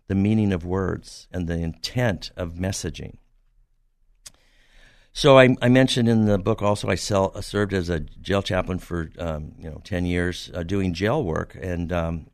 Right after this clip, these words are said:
I also have taught down in Mexico at the Bible College of the denomination that I'm in. But I'm, all this to say is not to, to, uh,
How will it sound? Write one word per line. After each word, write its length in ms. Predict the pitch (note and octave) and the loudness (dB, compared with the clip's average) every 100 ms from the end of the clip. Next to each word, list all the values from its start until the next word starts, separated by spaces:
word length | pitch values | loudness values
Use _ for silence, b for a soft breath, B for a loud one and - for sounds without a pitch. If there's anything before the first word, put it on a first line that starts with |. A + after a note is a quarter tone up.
| - | -8
I 80 | E2+ | -6
also 240 | F2+ - | -6 -8
have 100 | E2+ | -10
taught 240 | - F#2 | -6 -6
down 200 | - F#2 | -4 -4
in 80 | F#2+ | -2
Mexico 640 | G2+ - - A#2 F2+ E2+ E2+ b b b - | -4 -6 -10 -6 -4 -4 -8 b b b -6
at 180 | F2 | -4
the 80 | F2+ | -2
Bible 320 | E2 G2 A#2+ | 0 0 0
College 400 | G#2+ E2+ E2+ E2+ | -4 -4 -4 -4
of 200 | E2+ E2+ | -6 -8
the 200 | E2+ F2+ F2 | -6 -8 -8
denomination 640 | - F#2 F#2 F#2+ A#2 - A#2 | -8 -4 -4 -4 -6 -6 -4
that 140 | E2+ | -2
I'm 160 | D#2+ D#2+ | -2 -4
in. 180 | D#2+ D#2+ _ _ _ _ _ - | -6 -10 _ _ _ _ _ 0
But 100 | A2+ | 2
I'm, 140 | A2+ - - | 2 -2 0
all 220 | C3+ A3 | 2 2
this 260 | G#3 E3 - | 0 -2 0
to 100 | - | -2
say 320 | C#3+ C3 F#2+ | 2 4 4
is 140 | F2+ | 2
not 240 | G2 G#2 - | -2 -4 -4
to, 360 | - F#2 E2+ b b b b _ - | -4 -4 -4 b b b b _ -12
to, 440 | - G2 F2+ F2 | -4 -2 0 0
uh, 200 | E2+ D#2+ | 0 -2